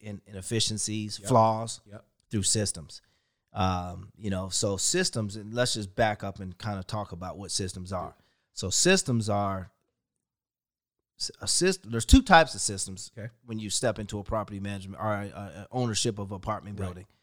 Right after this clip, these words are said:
Speaker 1: You wanna set up hard systems and soft systems. Hard systems are your procedures, manuals, um, you know, that are basically, you know,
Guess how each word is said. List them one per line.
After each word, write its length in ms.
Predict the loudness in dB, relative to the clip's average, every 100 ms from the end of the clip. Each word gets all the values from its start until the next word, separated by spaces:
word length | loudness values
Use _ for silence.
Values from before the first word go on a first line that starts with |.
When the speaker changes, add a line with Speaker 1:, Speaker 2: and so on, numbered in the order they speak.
| _ _ _
Speaker 1:
You 100 | -2
wanna 180 | 2 4
set 200 | 4 4
up 120 | 0
hard 260 | 4 6 6
systems 400 | 2 -2 -4 -6
and 80 | -2
soft 340 | 2 2 2
systems. 340 | -4 -8 -8 4
Hard 280 | 6 6
systems 420 | 4 -2 -4 -6 -6
are 80 |
your 140 | -6 -6
procedures, 640 | -6 -2 -2 -4 -6 -2
manuals, 720 | -2 -2 -2 -2 -4 -4 -8 -12 -20 -20 -16 -2
um, 460 | 0 2 0 -4
you 80 | -6
know, 140 | -4 -4
that 220 | -6 -10
are 40 |
basically, 680 | -4 -2 0 -2 -4 -6 -6 -10 _ _ _
you 140 | -2 2
know, 240 | 2